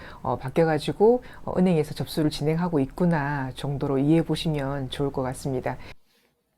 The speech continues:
그러면, 어, 어떤 식으로 앞으로 대출이 되는지, 어, 각 보증기관별로, 어, 조건 및 한도 등이 어떻는지, 어, 그런 내용들을 살펴보도록 하겠습니다. 어, 전세 대출 변화를,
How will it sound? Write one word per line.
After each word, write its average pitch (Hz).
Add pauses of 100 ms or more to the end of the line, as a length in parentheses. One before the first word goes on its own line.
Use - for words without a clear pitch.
그러면, 170
어, 131
어떤 208
식으로 214
앞으로 160
대출이 160
되는지, 147 (280)
어, 123
각 147
보증기관별로, 180 (220)
어, 123
조건 170
및 151
한도 208
등이 180
어떻는지, 151 (180)
어, 127
그런 156
내용들을 147 (140)
살펴보도록 143
하겠습니다. 147 (580)
어, 139
전세 240
대출 156
변화를, 156